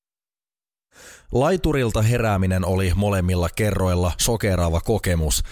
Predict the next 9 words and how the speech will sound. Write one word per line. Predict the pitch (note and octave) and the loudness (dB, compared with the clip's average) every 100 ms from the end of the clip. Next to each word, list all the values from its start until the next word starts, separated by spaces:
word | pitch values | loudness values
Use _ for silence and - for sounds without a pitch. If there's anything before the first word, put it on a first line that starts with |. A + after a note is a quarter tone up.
| - - | -12 -2
enkä | A#2 G#2+ G2+ | 0 0 0
ole | G2+ | 0
kumpanakaan | - B2+ G#2+ G2+ F#2+ G#2 F#2+ | 0 -2 0 0 0 0 0
aamuna | G#2 G2+ G2 F#2+ | 0 0 2 0
muistellut, | G2+ G#2+ F#2+ A#2 G#2+ G2 - - - | 0 0 0 0 0 0 -2 -4 -4
mitä | A#2 G#2+ A2 | -2 0 0
unia | B2+ B2 A2 F#2+ | 0 0 2 2
olisin | F2 F2+ F2+ E2+ | 2 2 0 0
nähnyt. | E2+ D#2 E2 D#2 - | 0 0 0 -2 -4